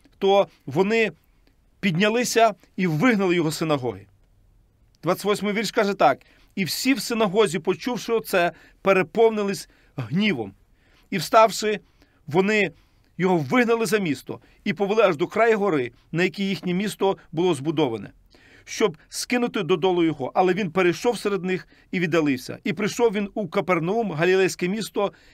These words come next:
і там їх навчав по суботах". Ми бачимо, що його переїзд, так, як би сказати, людськими словами, не був запланований. Е, він не дав повідомлення, що він буде переселятися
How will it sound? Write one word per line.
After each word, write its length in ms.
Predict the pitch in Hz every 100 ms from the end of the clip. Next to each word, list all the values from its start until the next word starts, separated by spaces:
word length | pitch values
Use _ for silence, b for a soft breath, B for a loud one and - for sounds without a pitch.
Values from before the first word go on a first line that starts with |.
| -
і 140 | 180
там 360 | 160 226 233 196 b -
їх 320 | 180 214 - -
навчав 380 | 170 156 180 165
по 80 |
суботах". 500 | 160 160 135 113 -
Ми 100 | 214
бачимо, 440 | 233 202 - 185 175 B
що 180 | - 202
його 340 | 190 196 185 B B
переїзд, 520 | 196 190 196 220 - b b b -
так, 180 | 190
як 100 | 208
би 100 | 175
сказати, 400 | - 202 190 180 156 175
людськими 380 | 190 - 196
словами, 500 | 185 180 170 160 156 143 _
не 180 | 165 196
був 200 | 220 185
запланований. 760 | 185 151 180 226 214 196 185 b b b b b b b 165
Е, 360 | 165 160 147
він 440 | 135 143 233 208 151 b b b _
не 200 | 156 185
дав 220 | 165 208
повідомлення, 680 | 151 208 196 156 214 202 180
що 160 | 170 214
він 100 | 196
буде 140 | 185
переселятися 960 | 180 196 170 185 196 220 202 - 208